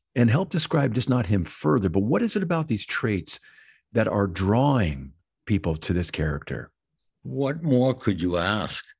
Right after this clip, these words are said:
Speaker 2: from a person or a character than to be trustworthy?
Speaker 1: Yeah.
Speaker 2: to be a person of his or her word. You'd no doubt about it.
Speaker 1: Yeah.
Speaker 2: And that the, uh,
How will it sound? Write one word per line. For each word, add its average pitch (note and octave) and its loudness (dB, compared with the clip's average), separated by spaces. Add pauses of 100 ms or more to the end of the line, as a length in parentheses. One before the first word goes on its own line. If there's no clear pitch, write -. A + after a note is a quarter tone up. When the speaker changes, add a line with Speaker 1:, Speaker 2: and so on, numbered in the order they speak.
(260)
Speaker 2:
from F2+ -2
a D#2+ 2
person F#2+ 0
or E2+ 0
a E2+ -2
character G#2+ -2
than F2 0
to - -4
be E2+ -2
trustworthy? - -6 (400)
Speaker 1:
Yeah. D#2 -2
Speaker 2:
to G2 0 (120)
be A2+ 6
a G2 2
person A2+ 0
of F2+ -2
his G2 0
or F#2 0
her F2+ -2
word. F2+ 0
You'd F2 -4
no A2+ 2
doubt G#2+ 0
about E2 0
it. C#2 -14 (420)
Speaker 1:
Yeah. D3 -2
Speaker 2:
And B2 2
that B2 2
the, G2+ 2 (280)
uh, G#2+ -2